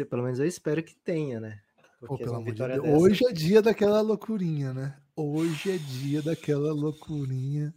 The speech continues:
Speaker 2: Uh!
Speaker 1: Avisamos aqui, né, Guilherme? Fé. Fé era o grande,
Speaker 2: Fé.
Speaker 1: <laughs> era o grande macete
Speaker 2: Fé
Speaker 1: do
Speaker 2: era a
Speaker 1: dia de hoje.
Speaker 2: palavra. Fé era a palavra.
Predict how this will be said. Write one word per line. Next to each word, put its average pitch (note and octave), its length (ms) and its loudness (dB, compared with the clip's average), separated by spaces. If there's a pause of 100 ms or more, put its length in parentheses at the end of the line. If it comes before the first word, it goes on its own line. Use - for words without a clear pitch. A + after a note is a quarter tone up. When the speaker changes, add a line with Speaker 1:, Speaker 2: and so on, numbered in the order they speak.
(1700)
Speaker 2:
Uh! F#4 440 12
Speaker 1:
Avisamos F#3+ 420 4
aqui, G3+ 260 4
né, F#3 120 8
Guilherme? D3+ 380 6
Fé. D3 580 2
Fé E3 460 2
era E3+ 200 2
o D3+ 40 0
grande, D#3 280 0 (140)
Speaker 2:
Fé. C#3+ 340 4
Speaker 1:
<laughs> - 40 2
era D#3+ 100 2
o D3 40 2
grande E3 240 0
macete E3+ 500 2
Speaker 2:
Fé E3 40 2
Speaker 1:
do F3+ 60 4
Speaker 2:
era F#3 100 4
a G3 40 2
Speaker 1:
dia E3 100 2
de E3 200 0
hoje. D3 180 2
Speaker 2:
palavra. B2+ 320 -6 (420)
Fé C#3 220 -4
era D3+ 220 -2
a D#3 40 -8
palavra. C#3 720 -8